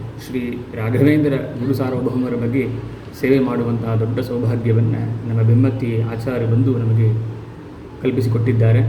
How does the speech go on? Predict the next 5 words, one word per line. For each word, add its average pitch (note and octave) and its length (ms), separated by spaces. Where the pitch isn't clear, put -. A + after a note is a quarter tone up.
ನಾವು A2 520
ಶ್ರೀ C3 120
ರಾಘವೇಂದ್ರ C3+ 500
ನಾಮಲೇಖನದ A#2 720
ಬಗ್ಗೆ C#3 500